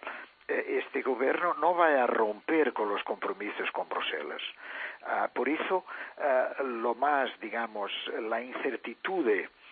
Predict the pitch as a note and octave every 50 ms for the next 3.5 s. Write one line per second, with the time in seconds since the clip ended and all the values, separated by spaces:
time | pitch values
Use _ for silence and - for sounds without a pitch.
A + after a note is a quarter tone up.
0 | - - - - - - - - - - C3 B2 G#2+ G#2+ G#2+ G#2+ A2 - - -
1 | A#2 A2 A2 G#2+ G#2 G#2 G#2 G#2+ G#2+ G#2+ G#2+ G#2+ G#2 - - A2+ A2 - - A2
2 | G2 G#2+ - - - C#3+ C3+ B2+ B2+ B2+ C3+ C3+ C#3+ C#3+ C3+ - - - - -
3 | C#3+ B2+ B2 B2+ - - C#3 C3+ A#2+ A#2